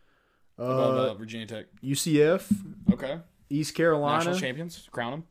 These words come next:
Speaker 2: Rutgers. Greg Schiano
Speaker 1: Greg
Speaker 2: put a better class than Virginia Tech.
Speaker 1: Fuente,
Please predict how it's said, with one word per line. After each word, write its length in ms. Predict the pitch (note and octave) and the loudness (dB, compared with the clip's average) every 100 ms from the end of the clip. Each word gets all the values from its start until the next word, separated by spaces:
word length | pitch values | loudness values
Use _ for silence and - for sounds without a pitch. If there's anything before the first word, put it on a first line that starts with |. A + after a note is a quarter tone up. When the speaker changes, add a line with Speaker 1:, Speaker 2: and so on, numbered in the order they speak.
| _ | _
Speaker 2:
Rutgers. 760 | B2+ D#3 F#3+ F3+ G3+ A3 - - _ _ _ - | 6 8 8 2 0 -2 -8 -12 _ _ _ 0
Greg 240 | C#3 G#3 | 8 8
Schiano 260 | - G3 F#3 | 8 4 8
Speaker 1:
Greg 340 | A3 A3 G3 | 10 10 10
Speaker 2:
put 140 | - F#3 | 10 8
a 100 | D#3 | 8
better 440 | C#3+ D3 D3+ D#3 | 4 4 6 6
class 600 | D3 D3+ C#3+ C3+ B2+ - - - - - - - | 2 4 6 4 2 -4 -18 -20 -20 -20 -20 -10
than 680 | B2+ C3 B2+ B2 A#2+ B2 B2 _ _ _ | 4 6 6 4 0 -4 -8 _ _ _
Virginia 380 | B2 A#2+ A#2 G#2+ | -2 0 2 0
Tech. 300 | A#2 G2 - _ _ _ _ _ _ | -2 -4 -8 _ _ _ _ _ _
Speaker 1:
Fuente, 340 | - A#2+ B2 | -12 -10 -6